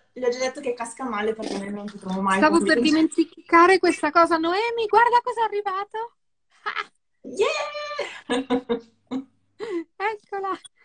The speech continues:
Speaker 2: L'ho ancora, l'ho tenuta chiusa, eh, perché volevo aprirla domani mattina con calma, col caffè della mattina. L'ho, sento già che c'è qualcosa di, di, di, di cicciotto.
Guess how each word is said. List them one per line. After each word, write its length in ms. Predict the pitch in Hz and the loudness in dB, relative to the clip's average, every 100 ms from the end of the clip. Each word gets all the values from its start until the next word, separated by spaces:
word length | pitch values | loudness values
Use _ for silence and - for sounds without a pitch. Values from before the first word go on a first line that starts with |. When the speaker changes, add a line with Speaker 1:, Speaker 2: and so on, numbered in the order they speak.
| _ _ _ - | _ _ _ -2
Speaker 2:
L'ho 100 | 254 | 4
ancora, 520 | 277 277 311 330 339 302 | 4 2 -2 -2 -2 -4
l'ho 160 | 226 226 | -6 -4
tenuta 420 | 262 311 349 240 - | -4 -2 -4 -6 -14
chiusa, 540 | - 247 214 190 190 208 | -8 -6 -4 -4 -2 -2
eh, 60 | |
perché 260 | 214 196 208 | -4 -6 -4
volevo 320 | 208 226 226 | -2 -4 -2
aprirla 540 | 220 226 247 277 269 226 | -4 -4 -6 -4 -4 -4
domani 300 | 196 208 214 | -4 -4 -2
mattina 380 | 220 - 294 - | -4 -4 -4 -2
con 140 | 208 | -2
calma, 320 | - 196 190 | -2 -2 -4
col 180 | 180 208 | -10 -12
caffè 320 | - 226 277 | -10 -6 -6
della 200 | 262 247 | -2 -4
mattina. 600 | 226 220 _ 277 285 302 | -4 -12 _ -4 -2 0
L'ho, 240 | 262 202 - _ | 0 -2 -4 _
sento 520 | - - 285 285 277 | -6 2 4 4 0
già 180 | 214 311 | 2 0
che 140 | 349 | 0
c'è 200 | - 220 | -6 -6
qualcosa 800 | - 214 208 226 220 226 233 233 - - - | -4 -6 -4 -4 -4 -2 -4 -4 -12 -20 -12
di, 260 | 214 240 214 | -10 -8 -8
di, 120 | 233 | -6
di, 200 | - 233 _ _ - _ - - - _ _ _ | -6 -6 _ _ -20 _ -6 -4 -6 _ _ _
di 240 | 208 208 | 4 4
cicciotto. 800 | - 240 - - 151 - - 190 | 4 0 0 0 0 0 -4 -4